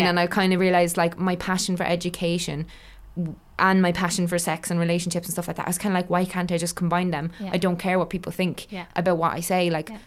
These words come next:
Speaker 2: the people who benefit from it and like it will like it, and I have to concentrate on those.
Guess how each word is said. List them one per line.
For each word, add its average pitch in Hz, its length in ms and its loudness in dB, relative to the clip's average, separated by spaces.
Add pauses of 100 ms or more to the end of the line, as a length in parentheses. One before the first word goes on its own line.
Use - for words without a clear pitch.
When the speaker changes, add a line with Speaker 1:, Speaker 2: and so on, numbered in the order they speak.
Speaker 2:
the 185 60 -4
people 185 380 -2
who 175 100 0
benefit 175 480 0
from 170 220 0
it 156 100 -2
and 165 120 0
like 175 260 0
it 151 140 -4 (680)
will 175 160 6
like 180 300 4
it, 151 40 2
and 170 160 2
I 165 40 2
have 170 140 -4
to - 80 -12
concentrate 165 380 -4
on 160 80 -6
those. 165 380 -2